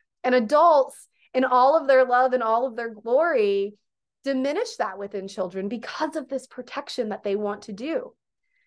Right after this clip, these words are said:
They want to protect us from all of the fear and all of the hate and all of the evil in the world. But if we don't experience that duality for ourselves, we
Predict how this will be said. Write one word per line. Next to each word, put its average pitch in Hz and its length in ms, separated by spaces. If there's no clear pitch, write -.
They 240 80
want 254 300
to 254 80
protect - 500
us - 200
from 220 200
all 294 240
of 240 100
the 214 80
fear 294 480
and 240 140
all 254 180
of 214 100
the 202 160
hate 294 300
and 233 140
all 254 160
of 214 100
the 202 160
evil 320 380
in 208 100
the 190 80
world. 190 420
But 320 100
if 277 120
we 339 260
don't 381 180
experience 320 720
that 240 220
duality 233 560
for 233 280
ourselves, 240 720
we 262 300